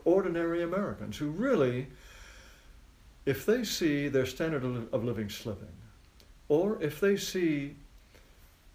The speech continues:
the teachers in their schools having to spend more time teaching English to the children of immigrants rather than arithmetic, rather than science and reading to their own children,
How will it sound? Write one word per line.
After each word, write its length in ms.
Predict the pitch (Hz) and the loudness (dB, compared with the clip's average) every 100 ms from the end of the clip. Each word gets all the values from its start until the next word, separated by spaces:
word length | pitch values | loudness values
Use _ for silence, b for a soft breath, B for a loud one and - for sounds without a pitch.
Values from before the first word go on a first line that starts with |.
| - - - - | -20 -20 -20 -14
the 400 | 131 120 135 131 - | -2 4 4 4 -2
teachers 460 | 214 202 190 165 | -2 0 0 0
in 100 | 147 | -2
their 120 | 120 | -2
schools 760 | 104 - - 190 104 101 110 - - | -4 -6 -4 -2 0 -2 -6 -12 -4
having 240 | 151 175 | -2 -2
to 80 | 170 | -4
spend 360 | 131 - 143 131 | -6 -2 -2 0
more 220 | 147 165 | 0 -2
time 520 | 165 170 160 101 107 - | -4 -6 -4 -4 -6 -4
teaching 360 | 147 139 120 | -4 -2 -4
English 540 | 143 185 101 98 - - | -2 -4 -6 -10 -12 -6
to 80 | 123 | -4
the 80 | |
children 640 | 127 - 160 151 131 127 127 | -4 -2 0 0 -2 -4 -4
of 400 | - 113 101 98 - | 2 2 2 -4 -8
immigrants 560 | 147 165 127 95 - - | -6 -4 -6 -10 -14 -12
rather 320 | - 127 131 113 | 0 2 4 0
than 220 | 120 110 | -2 0
arithmetic, 640 | 117 143 135 110 110 - - - b b b - | 0 0 -2 -8 -10 -12 -18 -20 b b b -2
rather 260 | 120 123 113 | 0 0 0
than 140 | 110 | -2
science 540 | - 160 147 117 101 | -2 0 2 0 -2
and 120 | 110 110 | -4 -2
reading 240 | 135 117 | -2 -2
to 60 | 98 | -4
their 160 | 104 | -4
own 200 | 104 131 | -4 -4
children, 380 | 123 - 76 - | -6 -12 -14 -16